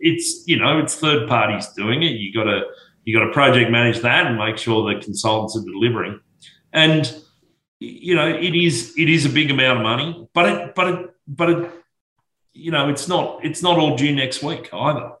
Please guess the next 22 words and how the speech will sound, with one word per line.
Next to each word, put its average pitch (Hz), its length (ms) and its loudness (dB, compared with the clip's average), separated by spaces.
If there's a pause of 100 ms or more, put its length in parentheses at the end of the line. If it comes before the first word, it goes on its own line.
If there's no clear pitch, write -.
It's, - 460 -4
it's, 123 340 -4
construction 151 840 0
is 131 340 -2
slated 135 440 2
to 127 100 -2
begin 120 320 -2
on 117 160 0
this 113 240 -2
at 101 60 -14
the 110 120 -2
end 110 140 -4
of 101 80 -12
twenty 107 300 -8
twenty-four. 98 600 -16 (420)
So - 100 -4
that's 170 220 2
when 185 160 4
the 143 80 2
real 127 300 4
money 113 280 0
starts. - 600 -8